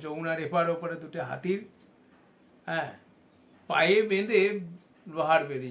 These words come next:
যেন বেঁধে দিলেন, যদি তাকে কোনো রকমভাবে পাওয়া যায়। তো সেই যমুনার জলেই সেই শিকলের স্পর্শে শিকলটা কিন্তু সোনার হয়ে গিয়েছিল আকবরের, কিন্তু পরশ পাথরটি পাওয়া যায়নি। তারপর স্নান টান সেরে এসে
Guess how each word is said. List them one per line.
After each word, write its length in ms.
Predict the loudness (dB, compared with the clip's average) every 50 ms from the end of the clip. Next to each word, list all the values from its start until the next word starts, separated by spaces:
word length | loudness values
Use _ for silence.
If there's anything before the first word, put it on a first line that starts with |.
| -10
যেন 120 | -12 -16 -18 -20 -20
বেঁধে 160 | -20 -20 -20 -20
দিলেন, 200 | -20 -20 -20 -20 _ _ _ _ _ _ _ _ _ _ _ _ -8 -4 -2
যদি 180 | -2 -2 -2 -2 -2
তাকে 180 | -2 -2 -2 -4 -6 -6
কোনো 120 | -8 -8 -8
রকমভাবে 500 | -8 -10 -10 -12 -12 -12 -14 -14 -16 -18 -20 _ _ _ _ _ _ _ _ _ 4
পাওয়া 260 | 6 8 8 8 6 4 2
যায়। 140 | -4 -12 -16 _ _ _ _ _ _ _ _ _ _ _ _ _ _ _
তো 60 | -14 -14 -10 -8
সেই 160 | -6 -6 -6 -6 -10 -16 -20 _ -10
যমুনার 440 | -8 -6 -4 -2 0 0 0 0 -2 -2
জলেই 400 | -4 -2 -2 -2 -2 -2 -2 -2 -2 -4 -6 -6 -8
সেই 160 | -10 -10 -10 -10
শিকলের 520 | -12 -14 -14 -12 -10 -6 -4 -4 -2 -4
স্পর্শে 520 | -4 -6 -6 -6 -6 -6 -6 -10 -12 -12 -12 -12 -12
শিকলটা 500 | -14 -10 -4 -2 0 0 0 -2 -4 -6 -6
কিন্তু 220 | -6 -8 -8 -10 -12 -12
সোনার 320 | -12 -10 -6 -6 -4 -4 -4
হয়ে 120 | -6 -6 -8
গিয়েছিল 260 | -10 -10 -12 -12 -12 -12
আকবরের, 420 | -12 -12 -14 -20 -20 -20 -20 -20 _ _ _ _ _ _ _ _ _ _ _ _
কিন্তু 280 | -10 -8 -8 -8 -8 -8 -10 -8 -6
পরশ 260 | -4 -4 -4 -4 -6 -8 -10
পাথরটি 380 | -12 -10 -12 -14 -14 -16 -16 -18 -18 _ _ _ _ _ _ _ _ _
পাওয়া 220 | -8 -6 -6 -6 -6 -8
যায়নি। 260 | -12 -16 -18 -20 -20 _ _ _ _ _ _ _ _ _ _ _ _
তারপর 300 | -6 -6 -6 -6 -8 -10 -12
স্নান 260 | -8 -8 -6 -6 -6 -8
টান 180 | -10 -10 -10 -10
সেরে 280 | -12 -12 -12 -10 -10 -10 -10
এসে 240 | -12 -10 -6 -4